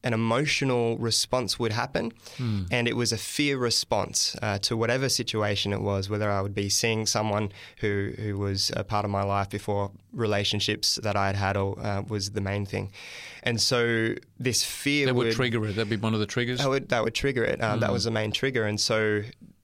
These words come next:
Speaker 1: it would strike this fear in me, and I would, I would often become crippled and feel that I could not move until I decided not to do that thing,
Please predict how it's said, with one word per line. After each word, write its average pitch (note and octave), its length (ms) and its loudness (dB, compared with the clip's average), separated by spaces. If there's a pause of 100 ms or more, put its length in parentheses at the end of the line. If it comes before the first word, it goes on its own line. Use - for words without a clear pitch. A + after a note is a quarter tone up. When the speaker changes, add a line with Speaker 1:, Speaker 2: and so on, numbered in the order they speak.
(200)
Speaker 1:
it B2 60 -4
would A2 140 -2
strike B2 320 0
this G#2 180 -2
fear C3+ 240 2
in B2+ 100 2
me, A#2+ 240 0
and A2 260 -2
I A#2 180 0
would, A2+ 300 -2 (300)
I A#2+ 120 2
would A#2+ 260 0 (120)
often D3 260 0
become A#2+ 340 -2
crippled D#3 580 -4
and A#2 220 0
feel C3+ 280 0
that A#2+ 220 2
I B2+ 140 2
could A#2+ 240 -4
not C#3+ 220 0
move C#3+ 500 0
until B2+ 320 0
I A#2+ 100 2
decided B2 580 0
not C3+ 420 -2
to C#3 100 2
do A#2+ 220 0
that G#2+ 200 -2
thing, F#2 240 -10